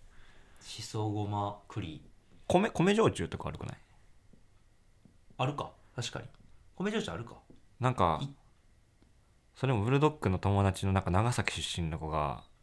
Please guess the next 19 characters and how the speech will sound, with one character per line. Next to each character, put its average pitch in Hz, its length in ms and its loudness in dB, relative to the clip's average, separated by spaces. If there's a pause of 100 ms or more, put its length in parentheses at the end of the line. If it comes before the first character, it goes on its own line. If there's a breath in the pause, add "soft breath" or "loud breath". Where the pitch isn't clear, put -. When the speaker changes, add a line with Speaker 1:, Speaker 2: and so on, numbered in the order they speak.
(240)
Speaker 2:
な 101 80 2
ん - 20 2
か、 - 140 -6
壱 147 120 0
岐 - 100 -10
っ - 40 -16
て - 240 -8
い 76 140 -4
う - 140 -10 (640)
Speaker 1:
う 113 80 -2
ん。 101 240 -2 (420)
Speaker 2:
日 101 100 2
本 90 180 0
酒、 - 200 -12 (140)
焼 - 260 0
酎 101 100 2
が、 78 220 0
焼 151 280 2
酎、 107 280 4